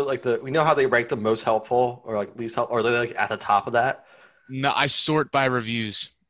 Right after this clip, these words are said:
Speaker 2: I
Speaker 1: Okay.
Speaker 2: sort by reviews, and then I, I go, I dive into the, to the sixty percent five star, and then the, the ten percent four star, and the fourteen percent one star, and I, uh,
Speaker 1: Yeah.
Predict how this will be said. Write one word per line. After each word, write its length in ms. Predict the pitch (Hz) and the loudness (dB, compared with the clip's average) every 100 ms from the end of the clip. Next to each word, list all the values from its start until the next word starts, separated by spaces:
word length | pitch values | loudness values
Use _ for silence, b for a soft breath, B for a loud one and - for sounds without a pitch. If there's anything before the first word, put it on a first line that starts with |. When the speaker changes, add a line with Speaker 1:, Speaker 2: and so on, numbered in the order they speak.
| _ _ _ _ | _ _ _ _
Speaker 2:
I 60 | 104 | -2
Speaker 1:
Okay. 80 | 117 | 0
Speaker 2:
sort 320 | 180 143 139 | -2 -4 0
by 80 | 135 | 2
reviews, 400 | 127 120 127 117 | 2 0 -2 -2
and 100 | 117 | -2
then 60 | |
I, 220 | 117 104 | 0 0
I 60 | 117 | -2
go, 260 | 113 120 120 | 0 0 2
I 100 | 120 | 0
dive 320 | 120 127 120 | 2 0 0
into 160 | 120 120 | -2 -2
the, 180 | 117 104 | -4 -6
to 160 | 123 | -6
the 340 | 117 113 110 107 104 b b | -2 -2 -2 -6 -14 b b
sixty 380 | - 147 - 135 | 0 0 -2 -4
percent 320 | 131 - 113 | -4 -4 -4
five 280 | 135 131 120 | 0 0 0
star, 440 | - 127 123 123 | 0 2 2 0
and 100 | 113 | -2
then 120 | 117 | -6
the, 360 | 113 110 110 104 98 | -6 -4 -4 -8 -8
the 340 | 110 107 107 95 | -6 -6 -6 -6
ten 220 | 123 117 | -6 -4
percent 380 | 113 - 113 104 | -6 -6 -6 -6
four 200 | 120 117 | -6 -4
star, 400 | - 120 113 110 | -2 0 0 0
and 60 | 104 | -4
the 60 | |
fourteen 480 | 98 123 117 123 113 | -8 -10 -8 -8 -8
percent 320 | 107 113 107 | -8 -6 -6
one 220 | 92 107 104 | -6 -8 -6
star, 400 | 110 107 104 - b b b b b - | -4 -2 -2 -8 b b b b b -10
and 140 | 107 | -4
I, 220 | 104 107 | -2 -2
uh, 100 | 107 | 0
Speaker 1:
Yeah. 240 | 104 101 | 0 0